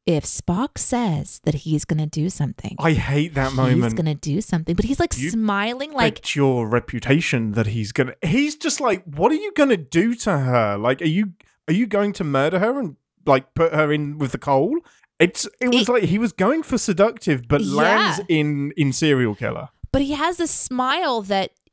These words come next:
Speaker 1: because of the music and because we love the character,
Speaker 2: Yeah.
Speaker 1: we're gonna put it over here in the safe category. But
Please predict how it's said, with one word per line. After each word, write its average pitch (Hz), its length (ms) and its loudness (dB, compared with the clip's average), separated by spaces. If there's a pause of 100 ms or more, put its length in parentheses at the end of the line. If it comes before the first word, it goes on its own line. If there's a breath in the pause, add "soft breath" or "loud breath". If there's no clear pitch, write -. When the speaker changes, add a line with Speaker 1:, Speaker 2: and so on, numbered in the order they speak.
Speaker 1:
because 262 640 0
of 226 140 -8
the 202 120 0
music 180 720 0
and 170 160 0
because 208 420 -2
we 208 80 -2
love 170 180 -2
the 156 80 -4
character, 208 520 -2
Speaker 2:
Yeah. 202 100 4
Speaker 1:
we're 196 80 2
gonna 175 140 -2
put 190 200 -4
it 180 80 -2
over 165 220 -2
here 170 280 -2
in 160 80 -4
the 151 120 -4
safe 151 480 -2
category. 226 680 -2
But 220 180 0